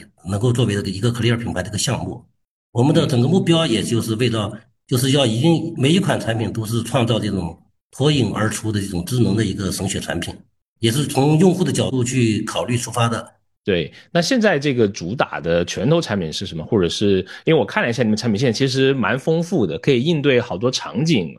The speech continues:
Speaker 2: 来使用。
Speaker 1: 对，我们现在，呃，整个的一个行业赛道里边儿，当我们推出了一个，率先推出一个，呃，开放式的一个耳机这个领域以后，我们凭借这个不入耳、不伤耳，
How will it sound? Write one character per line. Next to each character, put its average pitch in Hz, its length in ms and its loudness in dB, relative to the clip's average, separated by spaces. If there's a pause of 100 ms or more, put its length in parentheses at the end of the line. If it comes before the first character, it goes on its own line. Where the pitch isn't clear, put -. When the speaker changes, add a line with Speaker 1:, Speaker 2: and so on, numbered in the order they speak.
(220)
Speaker 2:
来 85 240 -2 (240)
使 - 300 -2
用。 98 340 0 (140)
Speaker 1:
对， 123 340 0 (400)
我 123 140 4
们 147 120 4
现 156 160 4
在， 151 280 6
呃， 110 640 2
整 104 220 0
个 135 100 2
的 113 80 0
一 107 80 0
个 120 140 2
行 110 200 0
业 123 140 2
赛 127 160 0
道 120 120 0
里 92 120 -2
边 98 100 -8
儿， 95 80 -12
当 131 240 2
我 110 120 2
们 107 160 2
推 135 160 0
出 139 120 -8
了 127 120 4
一 104 100 -2
个， 107 240 -2 (340)
率 156 220 2
先 120 240 2
推 120 160 0
出 120 140 2
一 113 100 2
个， 113 260 0 (440)
呃， 90 300 0
开 143 220 0
放 143 240 2
式 - 160 -6
的 104 80 0
一 92 140 -2
个 98 280 0 (100)
耳 90 180 -2
机 92 100 0
这 110 140 -2
个 135 80 4
领 85 160 0
域 113 100 4
以 120 160 0
后， 117 320 0 (300)
我 101 140 2
们 113 100 4
凭 123 180 2
借 139 140 2
这 117 80 2
个 113 100 0
不 120 160 -2
入 156 180 4
耳、 87 300 -2
不 139 120 -8
伤 139 180 2
耳， 92 340 -2